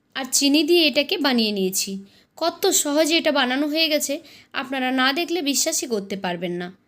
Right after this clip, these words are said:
প্রথমে গ্যাসে কড়াই বসিয়ে দিয়ে তার মধ্যে আমি পরিমাণ মতো জল দিয়ে দিয়েছি।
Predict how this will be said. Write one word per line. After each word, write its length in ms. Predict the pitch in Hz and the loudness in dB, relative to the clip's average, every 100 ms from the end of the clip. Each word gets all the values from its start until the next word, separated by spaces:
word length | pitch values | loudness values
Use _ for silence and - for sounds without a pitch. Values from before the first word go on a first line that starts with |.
| _ _ _ _ - | _ _ _ _ -4
প্রথমে 380 | 294 285 294 359 381 - - _ _ 240 | -2 0 -2 -2 -6 -20 -20 _ _ 2
গ্যাসে 300 | 254 247 294 294 | 2 2 -4 2
কড়াই 240 | 254 262 262 | 4 4 2
বসিয়ে 280 | 269 302 277 | 0 0 0
দিয়ে 180 | 294 | 0
তার 200 | - 302 | -2 0
মধ্যে 280 | 262 247 240 | 0 0 0
আমি 160 | 247 285 453 | 0 0 0
পরিমাণ 280 | 285 254 240 | 2 2 2
মতো 220 | 240 240 302 | 0 0 0
জল 220 | 247 196 185 | 2 2 2
দিয়ে 140 | 185 175 | -2 -2
দিয়েছি। 360 | 170 180 - | -4 -2 -4